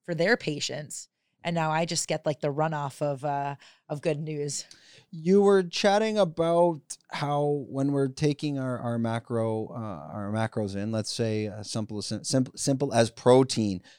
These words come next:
Speaker 2: um, and it's not as bioavailable, and this could also be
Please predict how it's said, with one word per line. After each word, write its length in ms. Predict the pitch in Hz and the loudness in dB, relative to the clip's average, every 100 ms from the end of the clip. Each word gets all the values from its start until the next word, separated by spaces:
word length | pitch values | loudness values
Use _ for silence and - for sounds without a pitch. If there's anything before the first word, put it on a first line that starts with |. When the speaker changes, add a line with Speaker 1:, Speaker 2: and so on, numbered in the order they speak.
| _ _ - | _ _ -2
Speaker 2:
um, 300 | 139 139 139 | 2 2 2
and 160 | 143 143 | 4 4
it's 160 | 131 | 4
not 200 | 151 156 | 6 6
as 120 | 170 135 | 6 2
bioavailable, 1200 | 113 113 120 120 113 98 104 110 107 95 90 85 | 2 6 6 6 4 4 4 6 4 2 -6 -2
and 120 | 107 | -2
this 140 | 113 - | -2 -2
could 160 | 127 | -2
also 320 | 110 110 - 110 | 0 -2 -2 -2
be 460 | 107 104 104 101 | -2 -4 -2 -6